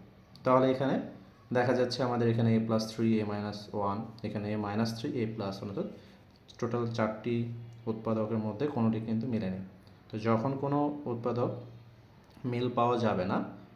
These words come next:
বা কমন পাওয়া যাবে না, তখন আমাদের গসাগুর রেজাল্ট হবে ওয়ান। কেননা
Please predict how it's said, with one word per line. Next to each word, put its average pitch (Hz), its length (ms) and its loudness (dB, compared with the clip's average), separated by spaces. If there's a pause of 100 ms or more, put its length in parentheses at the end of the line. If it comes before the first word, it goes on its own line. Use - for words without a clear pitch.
(120)
বা 98 160 -4
কমন 110 300 4
পাওয়া 123 240 2
যাবে 101 240 2
না, 202 60 0 (400)
তখন 110 260 0
আমাদের 120 280 2
গসাগুর 110 420 0
রেজাল্ট 101 340 -2
হবে 139 160 2 (1120)
ওয়ান। - 160 0 (760)
কেননা 131 300 2